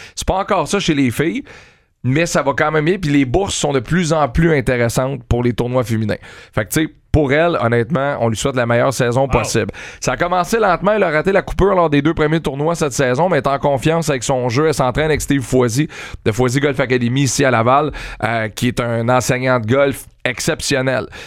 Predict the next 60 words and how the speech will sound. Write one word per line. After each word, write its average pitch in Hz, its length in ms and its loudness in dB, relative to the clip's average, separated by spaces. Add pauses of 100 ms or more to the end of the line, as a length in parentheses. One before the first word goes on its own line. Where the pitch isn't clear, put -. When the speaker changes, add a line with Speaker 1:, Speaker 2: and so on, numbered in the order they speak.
(280)
Speaker 1:
On 110 80 0
a 113 60 2
parlé 147 220 2
de - 40 -14
frapper 143 300 0
loin. 139 240 0 (540)
Je 113 100 2
lui 135 80 4
ai - 20 0
demandé, 143 580 0 (520)
ton 123 140 -2
coup 123 120 0
de 165 100 -8
départ, 147 580 0 (280)
trois 127 320 2
cents, 151 240 0
trois, 131 280 2
ah, 131 100 0
si, - 260 -4
si 196 220 2
elle 190 100 2
frappait 156 320 0
bois 180 220 2
numéro 175 360 2
un 185 60 0
tout 151 120 -2
le 127 80 -6
temps, 160 200 -2
elle 123 80 -2
serait 151 140 0
encore 151 300 2
première, 139 360 2
c'est - 120 -2
L 120 140 0
P 120 160 2
G, 160 140 2
mais 156 80 2
là, 147 120 2
elle 139 40 0
peut - 220 0
plus. 131 180 2 (380)
Je 113 100 0
lui 143 60 2
ai 160 40 -2
demandé, 160 480 0 (220)
et 113 60 2
écoutez 147 240 0
bien 202 120 2
sa 202 120 2
réponse, 151 500 0
est-ce 123 100 0
que 180 80 0
c'est - 120 -2
un 135 140 -2
avantage 151 680 2
pour 127 120 2
toi 160 220 0
présentement 135 640 0
sur 135 180 0
la 131 100 4